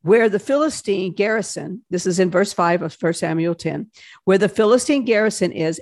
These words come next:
and it shall be as soon as you have come there to the city that you will meet a group of prophets coming down from the high place with harp,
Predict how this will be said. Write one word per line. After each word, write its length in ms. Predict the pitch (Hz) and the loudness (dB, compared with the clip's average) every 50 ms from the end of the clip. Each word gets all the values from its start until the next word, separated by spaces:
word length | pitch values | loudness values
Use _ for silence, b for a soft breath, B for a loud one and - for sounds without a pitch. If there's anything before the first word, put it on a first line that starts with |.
| - | -2
and 100 | 202 190 | 0 2
it 140 | 202 226 226 | 2 2 0
shall 260 | - - - 269 254 | 0 -2 0 0 0
be 380 | 208 - - 285 285 262 220 - | -2 -2 -4 -4 -4 -4 -2 0
as 200 | - 196 185 - | 0 0 -2 -2
soon 360 | - - - 247 247 262 269 | -6 -6 -4 -4 -4 -2 -2
as 180 | 302 320 - - | -2 -2 -2 0
you 120 | 302 285 | 0 0
have 200 | 277 262 - - | 0 0 -2 -4
come 360 | - - 294 285 294 294 262 | -8 -4 -2 -2 0 0 0
there 200 | 214 208 202 185 | 0 0 0 0
to 160 | 175 - 208 190 | -2 -2 -6 -4
the 100 | 175 190 | -4 -6
city 540 | - - - 285 262 220 175 160 165 170 b b b b b b b b | -6 -4 -4 -2 0 0 0 0 0 -4 b b b b b b b b
that 320 | - 208 220 220 214 190 147 | 0 2 2 2 2 -2 -4
you 260 | 165 208 220 254 277 | -2 0 0 0 0
will 220 | 285 302 302 302 | 0 0 0 0
meet 340 | 269 254 202 233 240 208 180 - | -2 -4 -4 -4 -4 -4 -4 -4
a 80 | 202 196 | -4 -4
group 280 | 160 - 208 220 220 233 | -4 -2 -4 -2 -2 -4
of 140 | 214 - | -8 -8
prophets 420 | - - 277 254 247 - 175 160 - | -4 0 0 0 0 -2 -6 -10 -10
coming 360 | - - 226 208 214 208 185 | -10 -8 -6 -4 -4 -4 -2
down 260 | 214 208 196 202 196 | 0 0 0 0 0
from 120 | 190 180 175 | -2 -2 -4
the 60 | 170 | -4
high 220 | 175 - 240 240 | -2 -2 -2 -2
place 340 | 233 - - 175 165 156 - | -2 -4 -4 -4 -4 -4 -4
with 140 | - 143 135 | -6 -8 -6
harp, 400 | - - 220 226 226 220 214 | 0 2 2 4 4 2 0